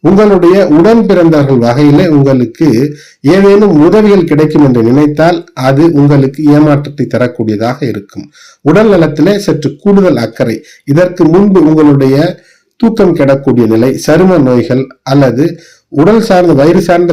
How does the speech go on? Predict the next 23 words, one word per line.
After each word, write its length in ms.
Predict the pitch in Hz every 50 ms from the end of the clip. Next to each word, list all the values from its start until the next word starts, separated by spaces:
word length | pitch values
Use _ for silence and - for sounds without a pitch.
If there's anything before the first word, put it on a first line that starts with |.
| 165 156
பகுதியிலே 400 | 151 143 147 143 139 143 135 131
இருக்கக்கூடிய 560 | 135 135 156 147 147 147 131 127 131 127 131
ஏதேனும் 260 | 127 135 139 139 139 123
உபாதைகள் 420 | 123 139 139 135 143 127 113 110 107
என்றால் 280 | 98 101 131 151 165 131 127
உடனடியாக 760 | 131 151 151 151 147 147 143 147 147 151 147 - 180 202 202 - - - - - _ _
தகுந்த 560 | - 156 160 165 214 214 214 208 202 208 - - 123 127
மருத்துவரை 560 | 135 151 170 170 170 - 170 170 165 160 151 135 131 131
நாடி 200 | 131 151 165 160 135 131
மருத்துவம் 440 | 143 156 165 160 - 170 156 147 143
பெற 120 | 131 123 123
வேண்டும் 320 | 127 123 123 135 131 120 110
என்பதை 240 | 110 113 120 156 165 147
மனதிலே 300 | 127 127 135 135 135 139 123 117
வைத்துக் 300 | 117 113 - 117 107 -
கொள்ளுங்கள். 400 | 104 98 98 101 95 95 - - _ _ - - - _ _ _
குடும்பத்திலே 640 | _ 214 226 254 240 214 208 - - 151 143 160 180 170 147 156
ஏதேனும் 400 | 165 170 170 170 175 180 156 143 139
மன 220 | 151 170 185 180 170 -
குழப்பங்கள் 580 | 151 156 170 165 165 - 160 151 139 127 - 113 117
இருந்தால் 420 | 117 117 120 117 139 147 156 - - - 127 131
அது 160 | 139 156 170 147 135
நீங்கக்கூடிய 560 | 151 160 165 170 165 160 - 135 120 123 131